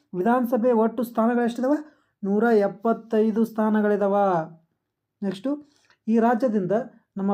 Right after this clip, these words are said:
ಭಾರತ ದೇಶದ ರಾಜ್ಯಸಭೆಗೆ ಹನ್ನೊಂದು ಸದಸ್ಯರುಗಳು ಆಯ್ಕೆ ಹೋಗ್ತಾರೆ ನೋಡ್ರಿ. ಎಷ್ಟು? ಹನ್ನೊಂದು ಸದಸ್ಯರು ಆಯ್ಕೆಯಾಗಿ ಹೋಗ್ತಾರೆ. ಇನ್ನು ಲೋಕಸಭೆಗೆ ಇಪ್ಪತ್ತೈದು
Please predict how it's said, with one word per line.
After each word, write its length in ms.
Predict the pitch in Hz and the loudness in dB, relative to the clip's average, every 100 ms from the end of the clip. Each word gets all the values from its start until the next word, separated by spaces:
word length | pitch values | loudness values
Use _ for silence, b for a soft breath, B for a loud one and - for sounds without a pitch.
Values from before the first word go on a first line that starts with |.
| 170 | 0
ಭಾರತ 220 | 202 226 226 214 | 0 0 0 0
ದೇಶದ 240 | 226 226 254 - - 185 | 0 0 -2 -4 -6 0
ರಾಜ್ಯಸಭೆಗೆ 580 | 226 220 226 208 233 294 B B B - | 0 0 -2 0 0 0 B B B -8
ಹನ್ನೊಂದು 480 | 196 208 247 262 262 | -2 2 2 2 0
ಸದಸ್ಯರುಗಳು 540 | 254 247 247 247 247 240 | 0 0 0 2 2 2
ಆಯ್ಕೆ 200 | 226 226 233 | 2 2 2
ಹೋಗ್ತಾರೆ 280 | 220 208 220 | 2 0 0
ನೋಡ್ರಿ. 200 | 208 175 160 | 0 -2 -4
ಎಷ್ಟು? 180 | 175 - 294 285 | -6 -4 -4 -6
ಹನ್ನೊಂದು 400 | 185 190 220 220 220 | -8 -2 0 0 0
ಸದಸ್ಯರು 400 | 220 202 202 254 220 | -2 -2 0 0 0
ಆಯ್ಕೆಯಾಗಿ 300 | 220 220 208 | 0 0 -2
ಹೋಗ್ತಾರೆ. 300 | 196 - 196 185 | -2 -2 0 0
ಇನ್ನು 140 | 185 208 | -2 0
ಲೋಕಸಭೆಗೆ 520 | 220 226 233 220 226 294 294 B B B B B B - | 0 -2 -2 -2 0 0 -4 B B B B B B -6
ಇಪ್ಪತ್ತೈದು 760 | 196 - 262 254 254 247 240 | -6 -2 -2 0 0 0 0